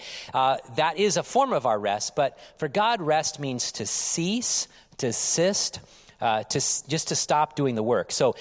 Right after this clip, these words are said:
that's what rest means, is to stop whatever is work. And I, I was advocating, and throughout this series, I'm not ad-, advocating for a religious type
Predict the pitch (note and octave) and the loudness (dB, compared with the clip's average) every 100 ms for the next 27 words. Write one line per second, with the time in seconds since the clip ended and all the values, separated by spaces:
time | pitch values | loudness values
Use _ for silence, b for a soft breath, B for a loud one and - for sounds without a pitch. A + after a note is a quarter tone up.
0 | B - E3+ - D#3+ G#2+ B2 - A2 F#2 | B -2 0 2 0 2 0 0 -4 -6
1 | E2+ - - - A#2+ - - D3+ F3 G3 | -6 -4 -4 -2 0 0 0 2 2 2
2 | - B B C#3 D3 C#3 D3 A2+ G#2+ G#2+ | -4 B B 0 0 0 -2 -4 -6 -2
3 | A2 F#2+ A#2+ C3 B2+ D#3+ A#3 F#3+ D#3 C#3 | 0 0 -2 -4 -2 0 0 0 0 0
4 | B2+ - B2+ A#2+ A#2+ C3 B B B E3+ | -2 -4 -4 -4 -4 -8 B B B -6
5 | A#3+ B3+ A3+ F3+ - E3 D3+ D3+ F#3 F3+ | 0 0 0 -4 -2 -2 -2 -2 -2 -2
6 | E3 D3+ - D3+ D3+ D#3 D3 B2+ - B2+ | -4 -6 -6 -6 -6 -6 -6 -4 -2 -2
7 | A2+ G#2 G#2 G2+ A2 D3+ E3 G#3+ G#3+ - | -4 -6 -6 -4 -4 -4 -2 -2 -2 -6
8 | - - b b b - - E3+ E3+ E3 | -10 -12 b b b -10 -4 -2 -4 -8